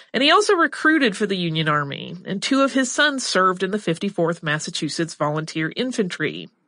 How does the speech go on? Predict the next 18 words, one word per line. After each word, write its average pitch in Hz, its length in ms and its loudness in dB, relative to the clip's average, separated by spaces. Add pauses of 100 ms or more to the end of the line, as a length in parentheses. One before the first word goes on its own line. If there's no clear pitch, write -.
(640)
In 196 160 2
eighteen 233 340 0
sixty-three, 277 720 0
Douglass 240 420 2
met 180 240 0
with 196 160 -2
Abraham 175 480 -2
Lincoln 254 460 2
about 170 300 0
the 160 80 -6
treatment 262 500 -2
of 185 140 -2
black 165 260 0
soldiers 202 560 0
fighting 240 400 -2
for 240 140 -2
the 202 100 0
Union 156 540 -2